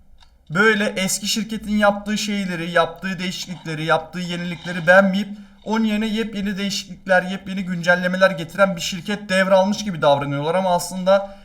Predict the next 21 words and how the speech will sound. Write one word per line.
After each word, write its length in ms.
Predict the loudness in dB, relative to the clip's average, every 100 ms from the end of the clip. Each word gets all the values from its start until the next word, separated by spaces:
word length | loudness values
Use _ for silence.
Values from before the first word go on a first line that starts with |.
| -12
hiç 220 | -10 -8 -6
kimsenin 380 | -6 -4 -4
devraldığı 540 | 0 2 4 4 2 -2
yok. 400 | -2 -2 -6 -20 -20 -20 _ _ _ _ -20 _ _ _ _ _ _ _ _ -8 4
Aynı 300 | 6 6 0
şirket, 460 | -4 -6 -6 -6 2
aynı 360 | 4 4 2
tas, 280 | 0 0 2
aynı 260 | 0 2 2
hamam 300 | 0 0 -2
mantığı. 580 | -2 -4 -4 -6 -8 -12 _ _ -20 -20 _ _ _ -20 -20 _
Devam 300 | 4 6 6
ediyor 240 | 2 -4 -6
şirket 500 | -8 -10 -12 -12 -18 -20 _ -2
ama 460 | 0 2 -2 -6 -18 _ _ _ -20 -20 -20 _ _ -6
ne 140 | -4
bileyim 280 | -2 -4 -6 -14 -20 _ _ _ _ _ -20 -20 -20 -20 -20 -4
onlarca 500 | -2 0 4 4 4
partnerlik 600 | 2 2 4 4 2 4
başvurusu 520 | 4 4 2 -8 -6
oluyor. 400 | -4 -4 -4 -6